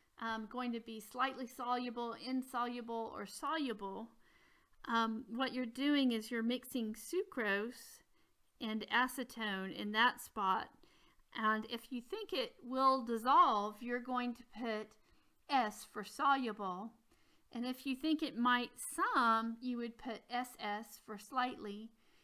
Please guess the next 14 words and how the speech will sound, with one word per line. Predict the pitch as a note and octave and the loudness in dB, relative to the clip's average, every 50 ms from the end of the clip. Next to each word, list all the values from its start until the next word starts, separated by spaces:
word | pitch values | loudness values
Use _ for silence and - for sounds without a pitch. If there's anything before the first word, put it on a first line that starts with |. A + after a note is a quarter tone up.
| _ _ | _ _
And | D#4 C4+ | 2 2
if | C#4+ D#4+ D#4+ | 2 2 2
you | F#4+ F4 | -2 -6
think | F4 - F#4 F4+ F4+ - | -4 -4 -6 -6 -6 -6
it | E4 A#3 A#3 | -10 -8 -4
won't | A#3+ C4+ C4+ C4+ C4+ A3+ | 2 2 2 2 2 -2
dissolve | B3+ B3 A#3 B3 A#3+ A#3+ A#3+ A#3 A#3 | -8 -6 -2 0 2 2 2 0 -2
at | A3+ A3+ F#3+ | -4 -4 -2
all, | A3 A#3+ B3+ B3 A#3 G#3+ | 0 2 2 2 2 0
you | G3+ A3 A3+ A3+ | -2 -4 -6 -4
would | A3 A3 G#3+ - | -4 -6 8 8
put | - - - - - _ | 8 8 8 0 -6 _
I, | - A#3+ C4+ C4+ A#3 G3+ F#3 F3+ G#3+ A3 - - - - - - _ _ _ _ _ - | 4 8 8 8 8 8 4 2 -2 -4 -8 -12 -20 -20 -20 -20 _ _ _ _ _ -4
um, | A3 G#3+ G#3 G3+ G3 G#3+ | -2 -2 -2 -2 -4 -8